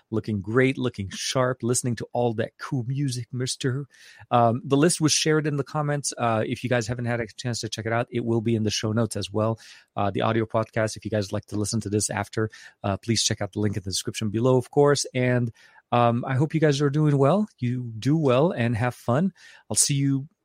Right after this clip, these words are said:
soon, hopefully next week on the best of our week. And don't forget the, uh, Saturday Morning with Tech and the S G G Q A for both myself and Juan Carlos, where we will be talking to you and chatting about tech a little bit more.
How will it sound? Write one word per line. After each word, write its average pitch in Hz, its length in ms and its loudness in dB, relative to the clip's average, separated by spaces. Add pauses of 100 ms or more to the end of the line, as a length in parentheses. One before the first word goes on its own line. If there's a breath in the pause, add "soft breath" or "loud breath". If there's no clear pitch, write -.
(360)
soon, 147 380 2
hopefully 147 340 2
next 131 300 -2
week 147 240 2
on 117 80 2
the 110 100 0
best 123 240 -2
of 120 80 -2
our 113 140 0
week. 123 260 2
And 110 160 0
don't 110 140 -2
forget 113 340 -2
the, 101 320 0
uh, 98 180 -4
Saturday 113 300 0
Morning 113 240 0
with 107 140 -2
Tech 117 280 -4 (300 loud breath)
and 120 180 2
the 120 160 -2
S 113 140 0
G 101 140 -4
G 101 160 -6
Q 104 240 -2
A 101 300 2
for - 180 -8
both 95 200 -2
myself 107 440 -2
and 104 160 -4
Juan 104 120 -6
Carlos, 95 400 -2 (420 soft breath)
where 107 220 2
we 110 200 0
will 113 160 2
be 110 260 0
talking 135 440 -4
to - 140 -6
you 143 400 0
and 139 320 -4
chatting 139 380 -2
about 113 300 -4
tech 113 260 -2 (300)
a 104 40 -10
little 98 200 -6
bit 104 160 -8
more. 95 240 -8